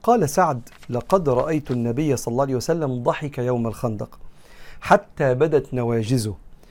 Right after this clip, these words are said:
قال: "كيف كان ضحكه؟" قال: "كان رجل معه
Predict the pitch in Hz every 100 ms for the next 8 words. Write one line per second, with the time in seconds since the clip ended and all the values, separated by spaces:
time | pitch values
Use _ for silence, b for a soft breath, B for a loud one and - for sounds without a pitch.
0 | b b 247 254 - 170 - 147 147 135
1 | 139 131 - 113 123 - - 214 190 135
2 | 170 156 127 160 143 123 117 139 143 113
3 | 123